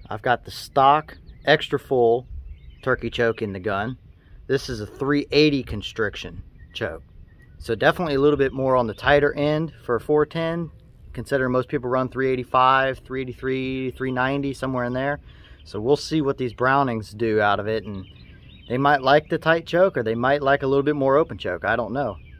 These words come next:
From what I've seen, these Brownings can give a little bit of a mixed result. Sometimes they perform okay, and other times it's not very good. I don't know. Maybe it's a consistency issue. It is a big box store, off-the-shelf load, so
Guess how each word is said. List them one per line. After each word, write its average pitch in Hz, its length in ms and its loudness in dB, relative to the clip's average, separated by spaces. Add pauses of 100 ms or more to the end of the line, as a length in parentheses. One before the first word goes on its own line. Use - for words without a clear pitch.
(100)
From 135 140 -6
what 151 160 4
I've 160 220 4
seen, 190 380 0
these 143 220 -2
Brownings 160 680 2
can 120 220 -8
give 160 180 0
a 202 60 2
little 185 240 2
bit 160 280 0 (360)
of 127 100 -2
a 120 60 -2
mixed 123 400 -2
result. 127 500 2
Sometimes 151 560 0
they 147 140 4
perform 151 440 0
okay, 151 520 2
and 98 100 -2
other 120 180 2
times 139 460 0
it's 113 220 -10
not 117 340 4 (240)
very 139 300 2
good. 156 420 2 (880)
I 139 100 4
don't 170 200 2
know. 135 340 2 (240)
Maybe 135 380 4
it's 151 140 4
a 143 40 0
consistency 151 920 -2
issue. 160 480 2
It 98 140 -2
is 131 200 2
a 131 40 -4
big 123 320 2
box 127 360 2
store, 127 420 2
off-the-shelf 117 720 2
load, 101 480 0
so 92 380 -6